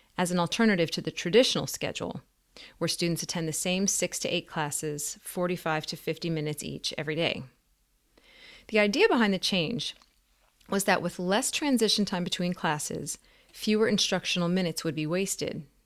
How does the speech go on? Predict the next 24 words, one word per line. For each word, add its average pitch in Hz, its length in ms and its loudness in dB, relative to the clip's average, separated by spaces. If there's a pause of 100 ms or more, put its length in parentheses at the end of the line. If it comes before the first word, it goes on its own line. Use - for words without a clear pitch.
(180)
and 175 140 -2
the 165 40 -2
kinds 180 280 -2
of 165 60 -6
behavior 247 500 0
issues 160 400 0
and 156 180 -2
bullying 185 440 0
that 156 160 -6
can 160 120 -6
crop 165 360 -4
up 160 160 -4
during 156 240 -2
class 151 320 -8
transitions 160 720 -4
would 156 140 -2
also 180 300 -2
be 156 120 -8
cut - 240 -12
down. 147 320 -6 (1300)
On 156 100 -4
top 480 260 0
of - 100 0
that, 147 260 -2